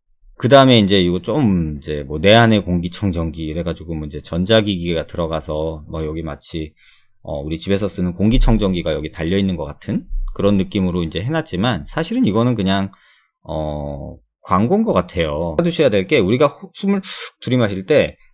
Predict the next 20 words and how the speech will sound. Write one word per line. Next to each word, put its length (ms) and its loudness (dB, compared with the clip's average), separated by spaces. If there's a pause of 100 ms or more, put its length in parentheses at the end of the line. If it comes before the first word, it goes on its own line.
앞에 320 2
이렇게 280 2
뭐가 220 2
막혀 320 -2
있으면요, 640 -2
필터가 760 0
그거를 340 -2
뻑뻑하게 600 -4
붙잡잖아요. 920 -4
그럼 160 -2
되게 300 4
뻑뻑하거든요, 640 -2
사람이 320 -2
숨 160 -6
쉴 220 -8
때. 200 -4 (560)
근데 500 6 (380)
저 300 8
조그만한 1200 4
구멍으로 1080 2